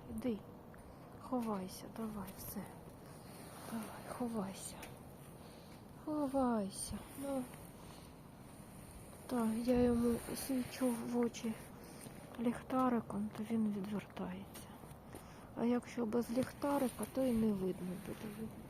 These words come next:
Давай, піратик. Поїв, давай, іди, на. Піратик, іди.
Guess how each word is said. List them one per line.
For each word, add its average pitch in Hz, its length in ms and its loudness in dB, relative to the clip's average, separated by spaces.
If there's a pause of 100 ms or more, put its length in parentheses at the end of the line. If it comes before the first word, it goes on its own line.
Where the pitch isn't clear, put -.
(1400)
Давай, 247 240 2 (640)
піратик. 277 460 0 (2250)
Поїв, 311 380 2 (140)
давай, 233 340 2 (120)
іди, 220 280 2 (260)
на. 233 180 2 (1200)
Піратик, 285 440 0 (720)
іди. 214 240 0